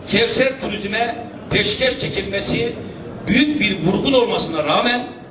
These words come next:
Büyükşehir Belediye Başkanı ve belediye meclis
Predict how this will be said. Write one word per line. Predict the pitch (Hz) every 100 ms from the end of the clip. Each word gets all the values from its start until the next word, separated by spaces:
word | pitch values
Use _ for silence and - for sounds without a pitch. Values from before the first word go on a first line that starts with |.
| - - - - - - -
Büyükşehir | 196 254 339 233 175 156
Belediye | 156 151 143
Başkanı | 139 - 147 143 165 - - - - -
ve | 170 220 -
belediye | 170 208 214 233
meclis | 202 -